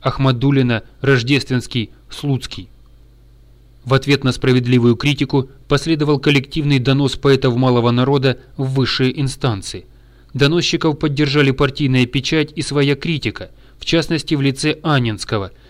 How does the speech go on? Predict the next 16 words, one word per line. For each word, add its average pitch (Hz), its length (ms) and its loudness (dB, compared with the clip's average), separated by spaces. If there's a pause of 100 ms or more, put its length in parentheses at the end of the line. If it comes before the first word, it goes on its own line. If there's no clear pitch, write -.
(140)
заявившего 127 680 2
о 135 160 -2
некой 127 380 0
угрозе 139 560 0 (180)
частичного 147 640 -2
проявления 139 520 2
русской 139 320 -2
патриархальной 127 720 0
агрессивности. 131 880 -6 (640)
После 127 320 2
этой - 320 2
статьи 143 520 -2 (260)
злопамятная 151 720 0
критика 151 440 -2
малого 139 360 2
народа 135 480 2